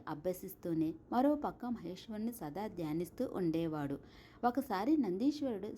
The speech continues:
శ్రీశైలం వచ్చి తపస్సులో నిమగ్నమయ్యాడు. ఆ తపోదీక్షకు మెచ్చిన త్రిలోచనుడే ప్రత్యక్షమై వరం కోరుకోమన్నాడు. పదివేల తపస్సు చేసే శక్తిని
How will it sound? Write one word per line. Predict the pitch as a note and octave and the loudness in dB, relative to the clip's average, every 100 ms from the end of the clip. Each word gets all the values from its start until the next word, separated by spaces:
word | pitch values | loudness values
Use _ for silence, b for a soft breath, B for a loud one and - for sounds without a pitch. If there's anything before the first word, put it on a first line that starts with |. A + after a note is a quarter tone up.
| - | -4
శ్రీశైలం | F3 F3 A#3+ B3+ A#3+ | -4 -2 0 0 0
వచ్చి | D#3 - G#3 - | -2 -2 -6 -6
తపస్సులో | E3 G3+ - B3+ | -4 -4 0 -2
నిమగ్నమయ్యాడు. | A3 D#3+ D#3+ D#3 G3+ F3+ D#3+ D#3 C#3+ D#3 B B B B A3+ | 2 2 0 -2 -2 0 0 0 -2 -6 B B B B 0
ఆ | B3 | 0
తపోదీక్షకు | G3 E3+ C4 D4+ D4+ - A#3 | 0 2 2 4 2 0 -4
మెచ్చిన | B3 F#3+ D#3 E3+ E3+ F#3 - | 0 2 2 0 0 -4 -2
త్రిలోచనుడే | G3+ G#3 C4 C#4 C#4+ A#3+ B3+ | 0 4 4 4 2 2 -2
ప్రత్యక్షమై | F3+ D#3 F#3+ F#3+ - F3+ - | -4 -4 -6 -8 -8 -8 -6
వరం | F3+ F#3+ A3+ | -4 -2 -2
కోరుకోమన్నాడు. | F3 E3 E3+ - G3+ E3+ D#3+ D3 C#3+ C#3+ B B B - | 0 0 0 -2 0 2 2 2 -2 -6 B B B 0
పదివేల | A3+ A#3 F#3+ A3+ D#4 - - - - - - | 2 2 2 2 2 -2 -14 -20 -20 -20 -6
తపస్సు | G3+ B3 C4 D4 | -2 0 0 0
చేసే | C#4+ F#3+ F3 G#3+ | 0 -2 -2 -4
శక్తిని | - D#3 - F#3+ F3 | -4 -6 -2 0 0